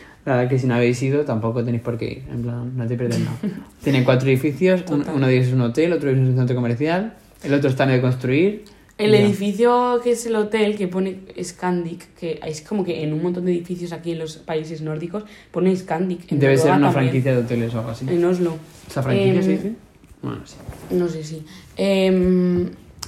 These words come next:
Speaker 2: uno de los edificios que había como en la plaza principal, di-, dijo el, dijo el, el guía, bueno, el
Speaker 1: Ujú.
Speaker 2: Jojo Jonas,
Speaker 1: Es
Speaker 2: que
Speaker 1: que no les mencionaba, hombre, claro, todo esto seguimos con Radio Jojo Jonas.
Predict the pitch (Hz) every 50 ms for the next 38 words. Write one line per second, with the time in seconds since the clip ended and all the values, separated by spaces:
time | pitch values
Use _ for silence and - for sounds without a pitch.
0 | - - - - - - - - - - - - 208 220 233 269 277 269 269 -
1 | 262 254 220 247 240 240 214 214 226 220 226 202 196 190 185 170 170 170 165 -
2 | 170 175 175 226 220 226 226 220 220 - - 202 180 196 190 180 165 - - -
3 | - - - _ _ _ _ _ - _ _ _ _ - - - 151 - - -
4 | - 202 180 - 175 - - - _ _ - 196 185 208 214 - 247 240 240 240
5 | 233 233 233 226 226 220 220 220 - - 185 196 185 190 226 220 220 220 214 208
6 | 208 202 202 208 - 185 175 175 190 196 190 185 185 190 185 180 175 170 165 147
7 | 139 127 127 151 175 175 175 175 175 170 170 175 175 180 175 170 170 196 202 -
8 | - - - - - - - - - - - - 196 196 165 151 160 170 180 170
9 | 135 147 127 123 120 123 143 160 151 120 135 131 120 123 120 117 - - - 135
10 | 117 120 131 131 - 139 131 131 135 147 147 139 135 123 127 120 120 123 117 131
11 | 135 160 151 139 139 139 - -